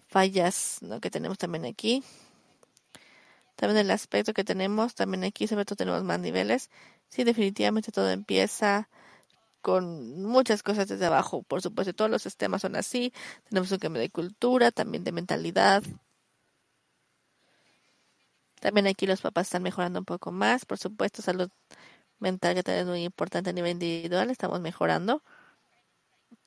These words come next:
Estoy tratando también yo simplemente más o menos aquí de entender esto. ¿Por qué? Porque los niveles recopilados siguen estando muy retrasados, sobre todo en este espacio de, de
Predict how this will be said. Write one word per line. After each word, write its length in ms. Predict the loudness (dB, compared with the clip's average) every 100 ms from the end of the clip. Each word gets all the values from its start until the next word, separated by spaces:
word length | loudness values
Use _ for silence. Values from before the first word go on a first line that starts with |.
| _ _ _
Estoy 180 | -8 -2
tratando 300 | -2 0 -2
también 340 | -4 -4 -4 -2
yo 140 | -2
simplemente 500 | -2 -6 -4 -4 -4
más 240 | -4 -4
o 20 | -6
menos 200 | -6 -6
aquí 180 | -2
de 80 | 0
entender 380 | 0 -2 -2 -2
esto. 240 | -2 -6
¿Por 180 | -6 -6
qué? 140 | -2 -4
Porque 220 | -4 -4
los 60 |
niveles 520 | -2 0 0 -2 -6 -16 -20 _ _ _ _ -10
recopilados 920 | -6 -4 -4 -2 4 6 6 4 0
siguen 280 | -2 -2 -2
estando 360 | -2 -2 -2 -2
muy 200 | 0 0
retrasados, 560 | 0 0 0 2 2 2
sobre 180 | 0
todo 160 | 2 0
en 80 | 0
este 160 | -4
espacio 520 | -10 2 2 4 0 0
de, 340 | 0 -2 -6 _ _ _ _ _ _ _ _ _ _ _ _ _ _ _ _ -20 _ -8
de 380 | 0 2 2